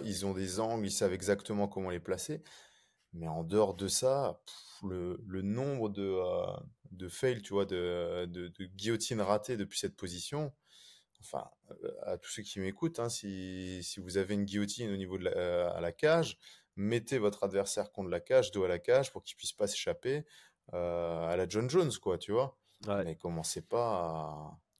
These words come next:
Speaker 1: enfin voilà,
Speaker 2: À
Speaker 1: John
Speaker 2: prendre ce
Speaker 1: Jones,
Speaker 2: risque.
Speaker 1: c'est simple, tu le verras jamais sauter une guillotine.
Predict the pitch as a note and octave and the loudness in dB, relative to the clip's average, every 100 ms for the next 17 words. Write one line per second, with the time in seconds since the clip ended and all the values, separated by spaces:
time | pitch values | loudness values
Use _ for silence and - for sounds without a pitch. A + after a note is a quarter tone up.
0 | _ - F2 G2+ D3 A2+ G2 G2+ C3+ E3+ | _ -10 -4 2 4 4 4 2 4 4
1 | - G2+ E3+ D#3+ - - F#2+ G2 F#2 F2+ | 2 2 4 4 2 -6 2 6 6 6
2 | B2 C3 - G2 F#2+ F#2+ A2+ A#2+ F#3 D3+ | 4 4 0 -4 -4 0 0 0 -2 -2